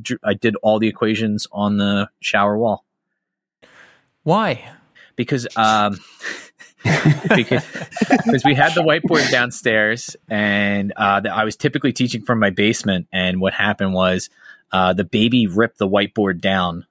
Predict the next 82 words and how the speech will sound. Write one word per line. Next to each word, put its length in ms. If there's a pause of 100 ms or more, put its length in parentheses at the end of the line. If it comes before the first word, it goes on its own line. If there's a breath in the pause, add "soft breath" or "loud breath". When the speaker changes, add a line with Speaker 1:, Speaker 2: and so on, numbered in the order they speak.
Speaker 1:
Oh, 120
not 200
ripped 240
it, 140
but 120
she, 360
she 180
knocked 400
over 240
the 140
one 180
thing, 340
and 140
it, 100
it, 180 (100)
it 160
messed 240
up 100
the 80
whole 180
whiteboard 460
and 80
had 100
a 60
big 160
scratch 460
in 100
it, 80
and 100
I 60
couldn't 280
use 200
it 80
anymore. 440 (340 loud breath)
So 160
I 40
had 120
to 80
go 100
out 140
and 80
get 100
a 60
new 240
one, 320 (360 soft breath)
but, 280
uh, 320
I 100
couldn't 320
get 240
to, 520
they 100
sell 160
'em 120
at 40
Home 200
Depot. 300
You 100
can 100
just 100
go 120
buy 240
it. 40
They're, 100
like, 120
fourteen 400
bucks, 320
but 160
I, 160
I, 220
I 80
had 120
to 80
go 120
to 80
Home 180
Depot 240
to 80
get 220
one, 200
but 120
I 220